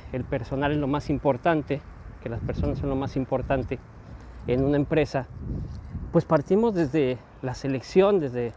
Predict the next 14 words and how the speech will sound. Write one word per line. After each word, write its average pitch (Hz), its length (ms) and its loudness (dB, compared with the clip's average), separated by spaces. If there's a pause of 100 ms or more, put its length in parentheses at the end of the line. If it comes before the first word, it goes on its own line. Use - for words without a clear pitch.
(360)
el 139 100 0
reclutamiento 135 600 0
del 143 100 4
personal, 170 560 0 (160)
que 127 80 -8
ya 139 60 -2
también 160 260 2
lo 165 60 4
hemos 160 120 0
platicado 151 520 -2
mucho, 160 400 -2 (840)
el 127 140 -2
cómo 175 280 6
debemos, 143 580 0